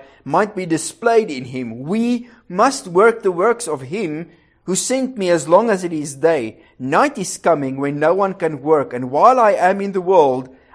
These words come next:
I am the light of the world." And when he said this, he spat on the ground and made clay of the spittle and applied the clay to his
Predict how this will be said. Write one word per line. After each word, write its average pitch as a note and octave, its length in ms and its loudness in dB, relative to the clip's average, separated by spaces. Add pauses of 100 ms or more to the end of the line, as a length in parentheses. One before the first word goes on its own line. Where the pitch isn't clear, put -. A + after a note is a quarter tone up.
(140)
I A3+ 340 4
am B2+ 460 -4 (360)
the C#3+ 140 0
light E3 320 2
of C#3 140 -8
the D3 100 -2
world." C#3+ 440 6
And B2+ 200 -6
when E3+ 160 -2
he F#3+ 100 -4
said G#3+ 520 4
this, A#2 440 -6 (220)
he A#2+ 120 -8
spat G#3 560 0
on G#3+ 140 0
the G#3 60 -2
ground B2+ 520 -2 (720)
and D3+ 180 2
made D3+ 360 -2
clay A3 380 6
of D3 220 0
the C3+ 80 -4
spittle B2 760 -2 (320)
and C3+ 160 0
applied G3+ 480 4
the A#3+ 60 -2
clay A#3 260 4
to G3 160 -8
his F3+ 220 -8